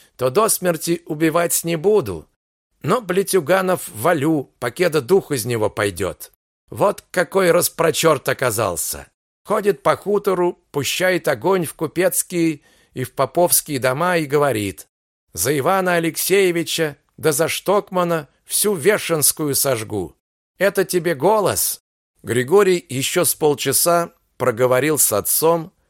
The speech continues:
потом пошел к коню. В разговоре старик больше и словом не намекнул насчет Аксиньи, но Григорий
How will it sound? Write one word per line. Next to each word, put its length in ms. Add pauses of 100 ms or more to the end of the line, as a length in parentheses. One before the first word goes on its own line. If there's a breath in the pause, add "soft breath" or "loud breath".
(140)
потом 360
пошел 420
к 140
коню. 440 (460)
В 120
разговоре 580
старик 560
больше 480
и 40
словом 600 (100)
не 160
намекнул 640
насчет 480
Аксиньи, 760 (520)
но 200
Григорий 580